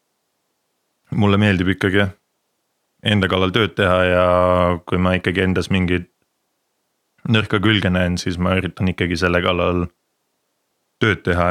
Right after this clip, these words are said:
et tulevikus ei oleks enam mu nõrk, nõrk külg.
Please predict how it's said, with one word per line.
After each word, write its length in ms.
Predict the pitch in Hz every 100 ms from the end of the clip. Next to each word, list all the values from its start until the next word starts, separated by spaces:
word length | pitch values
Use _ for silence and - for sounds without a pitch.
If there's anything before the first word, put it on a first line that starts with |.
| 87
et 120 | 82
tulevikus 840 | 92 90 87 82 - 92 85 85 - - - - _ _ _ _ _ _ _ _ _
ei 200 | - 107
oleks 240 | 101 82 85
enam 160 | 82
mu 80 | 82
nõrk, 320 | 85 - -
nõrk 260 | 92 90 -
külg. 220 | 85 80